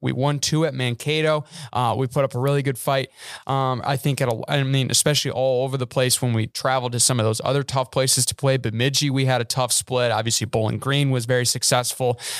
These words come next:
Um, so we're getting back into the momentum swing. So it's gonna be a crazy tournament that'll start this weekend. We'll be traveling to Bowling Green.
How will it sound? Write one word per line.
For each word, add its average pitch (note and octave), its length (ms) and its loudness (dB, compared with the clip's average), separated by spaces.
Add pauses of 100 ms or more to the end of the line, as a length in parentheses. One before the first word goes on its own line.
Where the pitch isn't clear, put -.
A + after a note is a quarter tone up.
Um, B2 320 -2
so C#3 300 0 (220)
we're C#3 160 0
getting F#3+ 220 -2
back G3 220 0
into G3 100 0
the F#3+ 60 -2
momentum F#3 340 2
swing. G#2 300 0
So A#2 160 2
it's A2+ 100 -2
gonna D#3 200 0
be D3+ 120 2
a C3+ 60 -2
crazy D#3 320 0
tournament D#3 540 0
that'll B2+ 180 0
start C#3 320 0
this C#3 200 0
weekend. D3 380 0
We'll C3 80 2
be B2 80 -2
traveling B2+ 340 0
to B2 60 0
Bowling A2+ 340 0
Green. A#3+ 540 -2